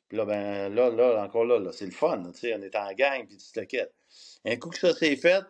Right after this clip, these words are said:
là, on s'en va dîner, après ça, on s'en va champ de tir. On s'en va faire des tests de tir, court, moyenne distance. Puis ça, le lendemain, on fait des, on fait des, le vent, comment lire le vent.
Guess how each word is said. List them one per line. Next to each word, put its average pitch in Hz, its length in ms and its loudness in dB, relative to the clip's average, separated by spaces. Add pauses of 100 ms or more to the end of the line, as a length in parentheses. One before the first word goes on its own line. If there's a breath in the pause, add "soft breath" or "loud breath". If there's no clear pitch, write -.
(140)
là, 135 200 4
on 143 100 2
s'en 131 180 4
va 127 100 4
dîner, 156 460 0 (360)
après 113 220 4
ça, 143 140 2
on 139 80 4
s'en 127 240 4
va 131 120 6
champ 127 200 2
de 120 60 -6
tir. 123 420 0 (320)
On 92 60 -10
s'en 101 180 -4
va 110 140 0
faire 110 160 2
des 110 180 2
tests 123 240 4
de 113 80 0
tir, 110 360 -2 (520)
court, 127 220 4
moyenne 120 280 4
distance. - 600 -2 (460 loud breath)
Puis - 100 -10
ça, 143 100 8
le 139 80 2
lendemain, 135 400 2
on 127 60 -2
fait 135 140 0
des, 123 260 4 (240 loud breath)
on - 60 -20
fait 117 80 -4
des, 113 200 -2
le 117 200 4
vent, 120 280 2 (160)
comment 110 260 -4
lire 123 220 4
le 123 200 6
vent. 127 200 0